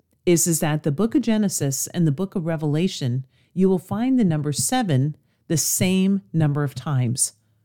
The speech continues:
Jesus Christ says he's the Alpha and the Omega. How fitting then to have this number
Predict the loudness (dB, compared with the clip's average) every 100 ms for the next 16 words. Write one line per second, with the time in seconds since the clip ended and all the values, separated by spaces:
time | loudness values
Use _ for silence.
0 | _ _ _ _ _ _ 0 0 -2 -4
1 | -4 -2 -2 -2 -2 -2 -4 -2 -2 -2
2 | -2 -2 -2 _ _ _ 0 4 4 4
3 | 2 2 2 0 -6 -12 _ _ _ _
4 | _ _ _ -2 -2 0 2 4 4 2
5 | 0 0 -4 -2 -2 -2 -4 -8 -2 0
6 | 0 0 0 0 -4 -8